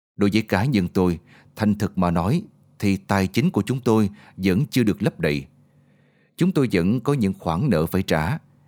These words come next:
nhưng chúng tôi biết mình đã tìm được con đường để đi. Lúc chúng tôi thành lập công ty, chúng tôi vô cùng hào hứng, và cùng lúc đó là một chút hồi hộp.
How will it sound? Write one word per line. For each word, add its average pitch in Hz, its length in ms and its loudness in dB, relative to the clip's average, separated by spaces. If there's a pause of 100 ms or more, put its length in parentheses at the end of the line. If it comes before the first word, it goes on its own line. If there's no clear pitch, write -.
(120)
nhưng 95 400 2
chúng 120 200 -2
tôi 101 140 0
biết 120 260 0 (340)
mình 98 220 0
đã 87 240 0
tìm 85 300 -2
được 85 200 -2
con 135 180 0
đường 80 180 -2
để 82 140 -2
đi. 101 240 0 (1200)
Lúc 190 220 2
chúng 147 160 0
tôi 101 240 4
thành 87 180 0
lập - 180 -2
công 110 180 0
ty, 104 260 2 (480)
chúng 110 160 0
tôi 98 320 2
vô 147 140 2
cùng 87 240 0
hào 80 240 -2
hứng, 117 280 0 (420)
và 101 180 0
cùng 95 260 0
lúc 123 180 2
đó 101 300 0 (160)
là 82 240 -2
một 80 240 -4
chút 190 160 0
hồi 85 220 -2
hộp. 80 320 -4